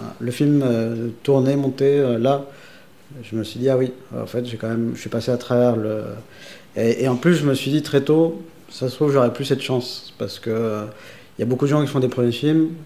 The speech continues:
et qu'on voit plus. Euh, et en plus, c'est très important, la, la porte d'entrée qu'on a dans, dans le cinéma, c'est, c'est après, c'est ce que les gens vont cal-, vont,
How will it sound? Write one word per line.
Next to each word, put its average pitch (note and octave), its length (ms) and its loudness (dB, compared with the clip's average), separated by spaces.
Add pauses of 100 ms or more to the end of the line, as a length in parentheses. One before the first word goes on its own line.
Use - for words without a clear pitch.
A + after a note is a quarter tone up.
(120)
et B2 80 -4
qu'on A#2 160 -6
voit G#2+ 200 -4
plus. C3+ 240 -6 (640)
Euh, G#2+ 40 -10 (1200)
et A2 40 -2
en A2+ 60 0
plus, D3 140 0
c'est - 420 -6
très C3 180 -2
important, C3+ 380 0
la, B2 220 4
la A2+ 100 0
porte C#3 260 2
d'entrée C#3 380 2
qu'on C3+ 180 -2
a B2 120 2
dans, A#2 280 -4 (100)
dans A2+ 100 -6
le A2 60 -6
cinéma, A#2 420 -4
c'est, A2 420 -2 (500)
c'est - 240 -2
après, C#3 480 2
c'est C3 200 -2
ce - 100 -6
que C#3 80 2
les B2 160 4
gens C#3 180 0
vont A#2+ 220 2
cal-, B2 280 -2
vont, A2+ 460 -4